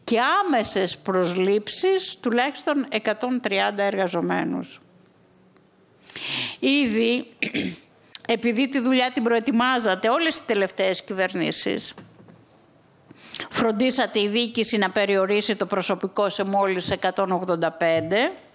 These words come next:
εργαζόμενους, με μο-, με μέσον όρο ηλικίας είναι πενήντα εννιά εξήντα χρονών.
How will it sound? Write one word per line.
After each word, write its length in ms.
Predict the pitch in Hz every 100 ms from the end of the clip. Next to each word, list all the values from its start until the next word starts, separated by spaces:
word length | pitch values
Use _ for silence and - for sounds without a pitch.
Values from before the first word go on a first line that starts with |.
| _ - - - - -
εργαζόμενους, 840 | 175 185 180 175 175 202 247 269
με 120 | 240 214
μο-, 340 | 220 269 269
με 240 | 233 208 190
μέσον 680 | 151 196 226 254 254 220
όρο 260 | 226 247 240
ηλικίας 720 | 202 190 190 247 262 240 220
είναι 340 | 262 247 226 208 _ _ -
πενήντα 280 | 220 208 202
εννιά 280 | 190 202 226
εξήντα 500 | 226 - 254 226 220
χρονών. 600 | 214 220 302 226 180 190